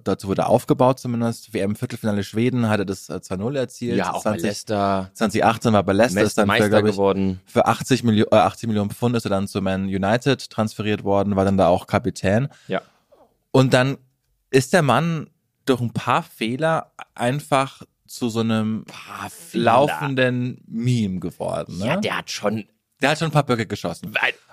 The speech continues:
Speaker 1: Und ich muss auch wirklich zugeben, also d-, ich musste da auch schon oft lachen, ne?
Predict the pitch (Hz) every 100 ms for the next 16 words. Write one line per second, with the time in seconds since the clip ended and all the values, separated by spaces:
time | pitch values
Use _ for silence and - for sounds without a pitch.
0 | - 151 151 156 196 156 127 139 175 190
1 | 160 - 147 135 131 135 135 _ _ _
2 | 120 120 120 - - 101 120 147 151 117
3 | 98 113 - 113 110 98 - 87 82 85
4 | 95 143